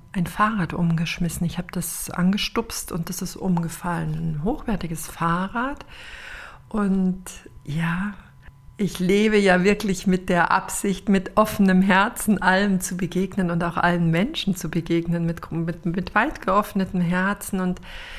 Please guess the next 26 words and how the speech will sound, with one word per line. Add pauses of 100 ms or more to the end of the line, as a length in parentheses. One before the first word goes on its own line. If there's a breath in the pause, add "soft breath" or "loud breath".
(240 loud breath)
diese
Situation,
die
hat
mich (220)
durch
mich
selbst
erschüttert, (300)
weil
ich (180)
in
dem
Moment
einen
anderen
Menschen
einem
Schaden
zugefügt
habe. (540 loud breath)
Dieses (500)
Erschüttertsein,
das
war
eigentlich